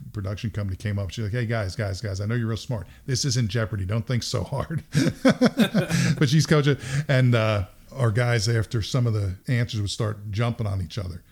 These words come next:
Bryce come up and say, "Guys, keep doing that." And literally going, "Can you jump higher?" And they're like, "Yeah." It's like, "Jump as high as you want." And so again, it wasn't just for stupidity or silliness. It's like, this, trust me, when you get the answer right, that camera's gonna be on you. You jump as high as you can, 'cause that's our thing.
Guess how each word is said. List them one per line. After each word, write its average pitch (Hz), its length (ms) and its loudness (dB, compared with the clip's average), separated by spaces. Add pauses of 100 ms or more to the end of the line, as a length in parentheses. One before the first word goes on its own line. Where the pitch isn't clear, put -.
(300)
Bryce 120 260 2
come 120 120 2
up 101 80 2
and 92 60 -4
say, 104 140 -2
"Guys, 104 320 -2
keep 123 280 -2
doing 120 200 2
that." 98 240 -2 (100)
And 107 360 -8 (180)
literally 139 320 4
going, 107 380 2
"Can 120 120 0
you 117 60 4
jump 110 240 0
higher?" 117 260 0
And 127 100 0
they're 110 80 2
like, 98 180 -2
"Yeah." 123 160 0
It's 104 100 0
like, 98 160 -2
"Jump 110 260 -2
as 98 120 -6
high 113 240 -4
as 123 160 -2
you 123 100 0
want." 113 200 -2 (320)
And 135 100 0
so 147 200 2
again, 151 260 2
it 131 80 0
wasn't 175 280 2
just 139 180 -2
for 135 100 -2
stupidity 143 680 -4
or 101 60 -2
silliness. 147 440 0
It's 117 100 -2
like, 123 140 -2 (420)
this, 156 220 2 (420)
trust 214 280 0
me, 107 180 -2 (180)
when 120 160 4
you 151 60 4
get 165 100 2
the 151 140 2
answer 175 180 0
right, 190 240 0
that 147 160 -2
camera's 170 260 0
gonna 147 100 2
be 135 100 2
on 151 180 2
you. 117 100 4
You 113 60 2
jump 123 260 0
as 113 100 -4
high 131 180 -2
as 143 100 -2
you 151 60 -2
can, 135 360 -2
'cause 104 100 -8
that's 120 220 -4
our 117 120 -2
thing. 139 360 -6